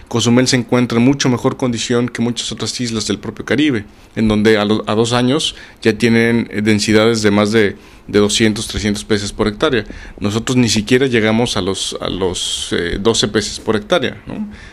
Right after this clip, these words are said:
Entonces, eh, ¿qué significa esto? Que hemos hecho un muy buen trabajo, que hemos estado trabajando fuertemente, este, eh, no solamente nosotros como Parque Nacional, sino también los, los prestadores de servicio. Hace poco hubo la iniciativa de, de,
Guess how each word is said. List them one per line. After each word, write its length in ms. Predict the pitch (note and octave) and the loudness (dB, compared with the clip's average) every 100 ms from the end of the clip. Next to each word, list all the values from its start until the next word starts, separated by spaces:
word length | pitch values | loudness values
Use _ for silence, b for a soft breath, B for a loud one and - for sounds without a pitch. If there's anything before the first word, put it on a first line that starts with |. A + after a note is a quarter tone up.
| B | B
Entonces, 480 | - A#2+ C#3 - - B B B B | -6 0 0 -2 -8 B B B B
eh, 200 | F2 - | -6 -4
¿qué 140 | - C3+ | -2 -2
significa 480 | C#3+ C3 C3+ C3+ C3 | 2 0 0 2 0
esto? 260 | - C3+ | 0 -4
Que 80 | C3 | 0
hemos 160 | B2 A#2+ | 0 0
hecho 380 | A#2 B2+ - - - | 0 2 0 -4 -4
un 220 | C3 C#3 | 0 2
muy 120 | C#3 C3+ | 4 2
buen 160 | C3 | 2
trabajo, 460 | B2+ A2 A2 - C3 | 0 2 0 -2 -6
que 80 | A#2 | -4
hemos 220 | A2+ - | -4 -2
estado 200 | A#2 A2+ | -2 -2
trabajando 480 | G#2+ G2+ A2 A2 G#2 | -2 -4 -2 -2 -2
fuertemente, 760 | - A#2 A#2 A#2 A2+ A2 C#3+ - B B B | 0 0 2 2 2 0 -4 -6 B B B
este, 880 | - G2 F#2+ - - G#2 G2 E2 D#2 | -4 -2 -2 -4 2 4 4 0 -2
eh, 40 | D#2 | -2
no 120 | A2+ | -2
solamente 420 | A2 C3 A2 G2+ | 2 2 2 0
nosotros 360 | G2 B2 D3 - | -2 -4 -4 -6
como 180 | G#2 G2+ | -8 -6
Parque 220 | G#2 G#2 | -6 -4
Nacional, 320 | G#2+ D3 D#3+ | -4 -2 -2
sino 220 | - A#2 | -2 -2
también 320 | A#2 A2+ B2 - B B - | 0 0 0 -4 B B -2
los, 260 | G#2+ G#2 - | -2 -2 -4
los 200 | A2 A2 | -6 -4
prestadores 440 | A2+ G#2 A2+ A2+ | -4 0 2 2
de 40 | G2+ | -2
servicio. 540 | - F#2+ A2+ A2+ A#2 | -4 -4 -4 0 0
Hace 160 | G2+ G#2 | 0 0
poco 300 | A2 G#2 A2+ | -4 -2 -2
hubo 420 | A2 G#2+ G2 - | 2 0 0 -2
la 120 | G2 | 0
iniciativa 520 | G#2 G2+ G2 - A2+ | 0 -2 -4 0 2
de, 240 | G#2 G2+ F#2+ | 2 0 -2
de, 320 | F#2+ F#2 | -4 -4